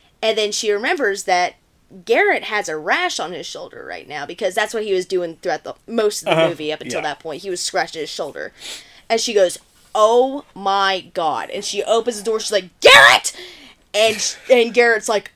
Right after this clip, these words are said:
Speaker 1: "Uh, shit." <laughs>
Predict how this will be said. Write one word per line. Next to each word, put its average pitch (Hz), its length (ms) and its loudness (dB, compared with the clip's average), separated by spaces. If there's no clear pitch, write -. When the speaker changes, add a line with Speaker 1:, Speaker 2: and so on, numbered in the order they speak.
Speaker 1:
"Uh, 160 1500 -4
shit." - 920 -10
<laughs> - 120 -2